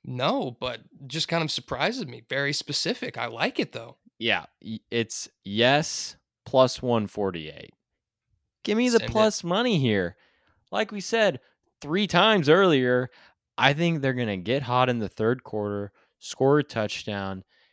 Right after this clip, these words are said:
Speaker 2: tighten the lead that the Rams have on them,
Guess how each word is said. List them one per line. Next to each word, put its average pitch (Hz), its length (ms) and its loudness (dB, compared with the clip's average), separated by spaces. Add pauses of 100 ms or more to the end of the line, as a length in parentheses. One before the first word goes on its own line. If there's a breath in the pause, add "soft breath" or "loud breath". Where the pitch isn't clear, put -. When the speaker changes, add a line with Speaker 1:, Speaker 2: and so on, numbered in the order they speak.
(280)
Speaker 2:
tighten 135 480 2
the 160 120 2
lead 110 560 0
that 110 160 -8
the 110 100 -4
Rams 104 420 0
have 92 300 0
on 90 220 -6
them, 87 260 -8